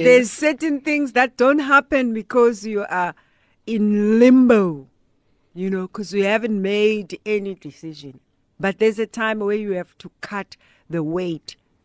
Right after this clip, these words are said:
Speaker 2: by taking a direction, you know. And it is our prayer as we connect with Renette today with the, with this grace to allow the Holy Spirit to direct you in the way you should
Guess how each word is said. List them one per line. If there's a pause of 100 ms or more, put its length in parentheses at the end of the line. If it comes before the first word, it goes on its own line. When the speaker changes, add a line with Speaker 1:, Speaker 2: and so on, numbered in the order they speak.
Speaker 2:
by
taking
a
direction, (300)
you
know. (280)
And
it
is
our
prayer
as
we
connect
with
Renette (120)
today
with
the, (100)
with
this
grace (380)
to (360)
allow
the
Holy
Spirit (720)
to
direct
you (140)
in
the
way
you
should